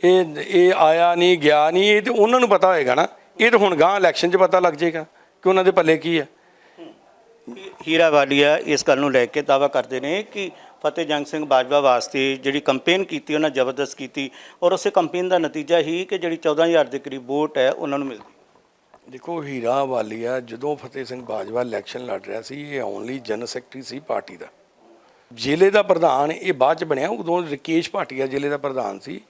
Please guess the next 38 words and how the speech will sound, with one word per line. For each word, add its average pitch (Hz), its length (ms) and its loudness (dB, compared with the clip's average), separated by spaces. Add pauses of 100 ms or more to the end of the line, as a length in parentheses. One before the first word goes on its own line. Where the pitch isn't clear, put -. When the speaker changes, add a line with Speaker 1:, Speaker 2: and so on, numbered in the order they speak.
(400)
Speaker 1:
ਬੀਜੇਪੀ 175 600 -2
ਦੀ 185 160 0
ਇੱਕ 180 140 -2
ਬੜੀ 151 240 0
ਵੱਡੀ 143 240 -4
ਆਈਡੀਓਲੋਜੀ 143 500 -2
ਕਿ 180 100 -6
ਜਿਹੜਾ 156 280 -4
ਜ਼ਿਲ੍ਹੇ 151 320 0
ਦਾ 190 100 4
ਪ੍ਰਧਾਨ 143 380 0
ਹੁੰਦਾ 110 240 -2
ਵਾ, - 140 -4 (580)
ਬੀਜੇਪੀ 170 420 0
ਉਹਨੂੰ 180 220 0
ਬਹੁਤ 170 300 2
ਰਿਸਪੈਕਟ 147 460 -4
ਦਿੰਦੀ 98 240 -18
ਹੈ। - 80 -20 (340)
Speaker 2:
ਠੀਕ - 180 -20
ਹੈ। - 60 -20 (460)
Speaker 1:
ਉਹਨੂੰ 202 240 4
ਹਰ 160 180 4
ਜਗ੍ਹਾ 156 280 2
'ਤੇ, 160 260 0
ਹਰ 165 240 2
ਫੰਕਸ਼ਨ 151 520 -6
'ਚ 156 120 -8
ਕੋਈ 156 300 -6
ਮਿਨਿਸਟਰ 147 460 -2
ਆਵੇ, 147 220 2
ਕੋਈ 151 200 -8
ਐਮ 131 180 -8
ਐਲ 135 100 -8
ਏ, 165 100 -8
ਉਹਨੂੰ 185 300 -8
ਰੱਖਦੇ 127 300 -10
ਆ। - 40 -18